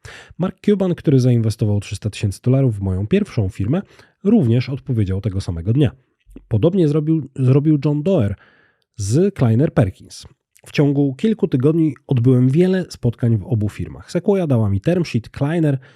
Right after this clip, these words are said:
ustnie zobowiązał się do dwuetapowego finansowania, a Mark zobowiązał się do współpracy ze mną od razu.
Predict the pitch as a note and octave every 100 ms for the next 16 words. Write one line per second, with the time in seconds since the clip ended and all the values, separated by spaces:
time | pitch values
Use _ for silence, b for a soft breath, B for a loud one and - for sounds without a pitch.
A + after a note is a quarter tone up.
0 | b - G3 - D#3+ B2+ G#2+ G#2+ A2 A2
1 | G#2 A2 F#2+ F2+ F2+ D#3+ D3+ A2+ A2 G2
2 | F#2 F2+ F2+ F2+ - F2 A#2 D3+ G#2 D3+
3 | C#3 C#3 B2 G#2 F#2+ F#2+ F#2 F#2+ - F#2
4 | - - F#2+ E2+ E2 F2 E2+ D#2+ F2 G2
5 | G#2 F2+ D2